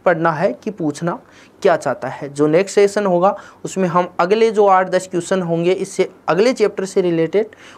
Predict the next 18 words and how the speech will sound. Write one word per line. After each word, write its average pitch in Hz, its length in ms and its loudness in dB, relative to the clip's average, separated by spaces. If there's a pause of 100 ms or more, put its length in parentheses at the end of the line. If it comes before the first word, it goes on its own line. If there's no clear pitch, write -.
(100)
वो 175 140 4
करेंगे 202 420 -2 (300)
और 180 220 2
इस 208 120 -2
पहले 233 300 2
सेगमेंट 190 400 0
में 196 120 -2
हम 185 200 -2
आपका 170 340 2
पच्चीस 202 500 -2
प्रतिशत 202 460 -2
जो 180 180 -2
सिलेबस 170 500 0
है 151 140 -12 (280)
उसको 170 300 -2
कवर 139 320 2 (440)
करेंगे। 123 500 -2 (460)
तो 139 220 0